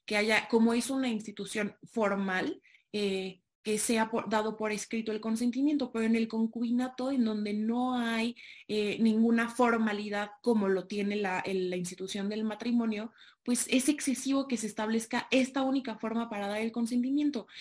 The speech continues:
Y es mu-, es muy relevante porque aquí dice que incluso este consentimiento puede ser otorgado de forma tácita, ¿no? Que, eh, esta relación que tuvieron durante doce años, pues se puede entender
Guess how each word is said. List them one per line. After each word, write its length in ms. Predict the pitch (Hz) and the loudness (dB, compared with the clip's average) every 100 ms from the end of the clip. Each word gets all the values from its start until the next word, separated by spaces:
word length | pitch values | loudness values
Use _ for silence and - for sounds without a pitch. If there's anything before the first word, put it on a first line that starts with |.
| - - | -18 -2
Y 160 | 254 | 4
es 80 | 294 | 6
mu-, 240 | 294 294 - | 6 2 -2
es 160 | 269 - | -4 2
muy 200 | 294 294 | 2 2
relevante 520 | 302 262 240 214 220 | 2 2 2 -2 -4
porque 440 | 208 208 202 180 - - - | -6 -8 -8 -10 -14 -20 -6
aquí 260 | 233 226 | -6 -2
dice 280 | 269 254 262 | 0 0 -2
que 80 | 233 | 0
incluso 540 | 226 220 277 285 294 | -2 2 2 2 2
este 260 | 285 277 269 | 0 0 -4
consentimiento 960 | 220 208 202 190 196 202 202 202 262 _ _ _ _ | -4 -4 -6 -6 -4 -4 -4 -6 -8 _ _ _ _
puede 320 | 254 247 254 | 4 4 2
ser 280 | - 240 226 | 0 -2 0
otorgado 800 | 233 226 196 196 208 208 233 - _ _ _ _ | -2 -2 -2 -2 -2 -2 -4 -8 _ _ _ _
de 160 | 185 220 | 0 0
forma 460 | 220 240 240 233 - | 2 4 4 4 -2
tácita, 580 | 269 - 202 - 185 _ _ _ | -6 -4 -6 -8 -10 _ _ _
¿no? 400 | 214 254 302 226 | 0 0 0 -2
Que, 460 | 226 214 208 - - | -2 0 0 -2 0
eh, 380 | 214 202 202 208 | 0 0 0 2
esta 260 | 233 - | 2 4
relación 420 | 262 247 - 233 | 2 2 2 0
que 100 | 226 | -2
tuvieron 420 | 240 226 240 220 202 | -2 -2 0 0 -2
durante 420 | 190 196 196 202 | 0 -2 -2 -2
doce 380 | 233 240 262 240 | 0 0 2 4
años, 380 | 233 233 190 - | 2 0 -4 -6
pues 160 | 220 | -4
se 100 | 226 | -4
puede 360 | - 220 226 247 | 0 2 4 6
entender 920 | 254 254 233 214 208 196 196 302 | 6 6 4 -2 -2 -2 -2 -6